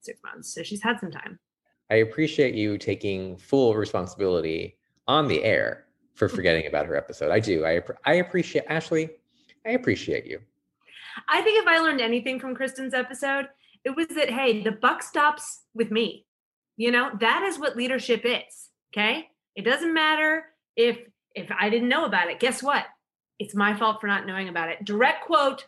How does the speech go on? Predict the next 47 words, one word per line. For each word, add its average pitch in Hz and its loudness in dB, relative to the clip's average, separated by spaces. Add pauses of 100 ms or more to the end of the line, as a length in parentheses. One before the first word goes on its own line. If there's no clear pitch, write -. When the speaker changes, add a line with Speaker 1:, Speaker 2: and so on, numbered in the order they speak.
(140)
Speaker 1:
from 220 -8
Kristen 202 -8
Palia. 175 -14 (480)
Speaker 2:
Yes. 151 0 (580)
Yes, 185 4
it 196 0
is. 95 2 (100)
Yes, 180 2
it 170 -2
is. 117 0
And 110 -4
we 131 -2
all 147 -2
know 151 0 (240)
that 117 4
it's 113 0
you. 117 0 (160)
It's 135 0
really 185 4
you 98 0 (260)
who 123 -2
makes 110 -2
this 101 -4
show 92 2
what 85 -2
it 85 -6
is, 98 2
right? 92 2
We 214 -6
know 147 -2
that, 67 -4
Ashley. - -10
We 143 -6
know - -6
that. - -12 (160)
Speaker 1:
Um, 262 4 (220)
I 262 4
would 294 -2
like 254 2
to 226 2 (120)
pull 220 -2
another 196 0
quote 175 -4
from 185 -8
a 185 -8
little 185 -8
movie 180 -8